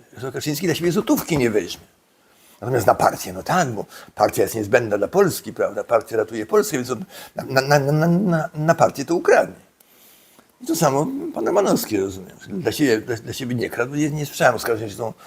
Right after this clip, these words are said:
on dla siebie kradł. Nie. On kradł pro publico bono, dla celów społecznych.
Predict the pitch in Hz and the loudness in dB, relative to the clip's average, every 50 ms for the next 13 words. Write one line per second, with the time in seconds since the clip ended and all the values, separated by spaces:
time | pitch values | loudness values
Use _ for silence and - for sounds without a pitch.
0 | - - - - 196 175 - - 131 107 - - - - - - - - - - | -20 -12 -6 -2 0 2 2 2 0 -2 -2 -6 -12 -8 -8 -8 -8 -8 -12 -20
1 | _ _ _ _ _ _ _ _ _ - 403 - - - - - _ _ _ _ | _ _ _ _ _ _ _ _ _ -8 -4 -4 -4 -4 -6 -10 _ _ _ _
2 | _ _ _ - - - 392 370 - _ _ _ _ _ _ - - 220 220 - | _ _ _ -8 -6 -4 -4 -6 -8 _ _ _ _ _ _ 2 4 4 4 2
3 | 175 165 - _ _ _ _ - - - 214 196 208 190 - - - - - 123 | -2 -10 -12 _ _ _ _ -6 -4 -2 -2 -2 -2 -2 0 0 0 2 2 0
4 | 107 101 104 120 - - - - 76 76 - - 55 53 - - - - - - | 0 -2 -4 -4 -4 -2 -2 -2 -2 -2 -4 -6 -8 -12 -14 -18 -20 -20 -20 -20
5 | - - - - - - - - - - 143 135 135 131 - - 127 107 - - | -20 -20 -20 -20 -20 -20 -20 -16 -10 -8 -6 -4 -4 -6 -4 -4 -4 -4 -4 -6
6 | - - - - - | -10 -14 -18 -20 -20